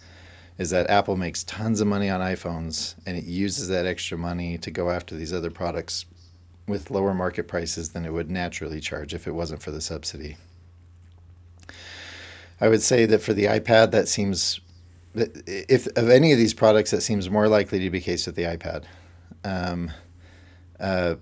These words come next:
but it's, I think, a lot less certain with the watch and the AirPods. I mean, th-, according to some estimates, the component costs of the watch make up about twenty-five percent of its market price, which is actually less than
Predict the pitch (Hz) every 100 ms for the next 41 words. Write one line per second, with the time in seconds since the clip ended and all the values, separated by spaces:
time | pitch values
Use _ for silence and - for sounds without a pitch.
0 | - 98 92 - - 98 104 92 98 104
1 | 98 98 - 92 87 87 85 85 85 85
2 | 80 - 82 82 82 80 80 - - -
3 | - - - 110 110 101 90 - - 95
4 | - - - 107 - 120 113 - 101 101
5 | - 95 87 - - - - - 98 95
6 | 104 117 - 131 123 - 101 95 104 -
7 | 120 98 104 - 98 90 - 92 90 95
8 | - - 90 90 90 - 82 85 - -
9 | 117 - - - - - - - _ _
10 | _ - 110 - 107 95 110 - 160 90
11 | 85 101 127 - - 95 87 87